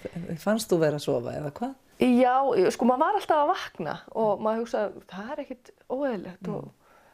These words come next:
Speaker 2: þó maður ná ekki alltaf að sofna, sko, maður er búinn að vera á rútínum í svefn-, næturvöktum og hitt og þessu og,
Speaker 1: Já.
Speaker 2: og, veist, maður hélt bara að þetta, þetta væri ekkert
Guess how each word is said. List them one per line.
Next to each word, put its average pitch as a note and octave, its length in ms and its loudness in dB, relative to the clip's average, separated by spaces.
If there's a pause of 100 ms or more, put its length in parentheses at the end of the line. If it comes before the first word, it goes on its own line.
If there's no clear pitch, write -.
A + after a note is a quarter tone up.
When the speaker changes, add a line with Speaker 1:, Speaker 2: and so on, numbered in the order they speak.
(260)
Speaker 2:
þó - 100 -10
maður G3 160 0
ná G3 100 0
ekki G3 140 -4
alltaf - 200 -4
að - 60 -12
sofna, C#4 460 0
sko, B3 160 0
maður A#3+ 160 2
er A#3+ 100 -6
búinn A#3+ 180 2
að A3+ 40 2
vera A#3+ 200 2
á - 40 0
rútínum B3+ 460 -4
í A#3+ 80 0 (160)
svefn-, - 340 -2
næturvöktum B3 560 -4
og B3+ 60 -4
hitt C4+ 140 -4
og B3+ 100 -2
þessu C#4 300 -2
og, A#3 320 2
Speaker 1:
Já. F#3+ 160 -6 (260)
Speaker 2:
og, G#3 440 2
veist, G#3+ 220 -6
maður A3 180 -4
hélt - 180 -8
bara F4+ 160 2
að E4 60 -4
þetta, - 480 -6 (380)
þetta - 200 -2
væri F4 180 0
ekkert - 240 -12